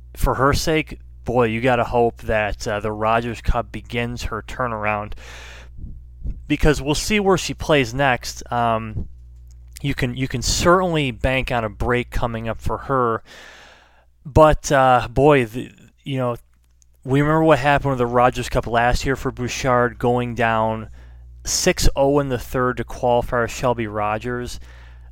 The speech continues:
Um, that's tough on Tennis Canada with the Bouchard struggles, uh, for both of them. Um,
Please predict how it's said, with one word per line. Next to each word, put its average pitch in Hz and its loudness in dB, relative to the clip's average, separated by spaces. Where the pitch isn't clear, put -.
Um, 101 -2
that's 135 0
tough - 0
on 143 0
Tennis 127 -4
Canada 113 -4
with 117 -6
the 113 -8
Bouchard 113 -4
struggles, 104 -4
uh, 107 -2
for - -6
both 110 -4
of 110 -14
them. 101 -8
Um, 101 -2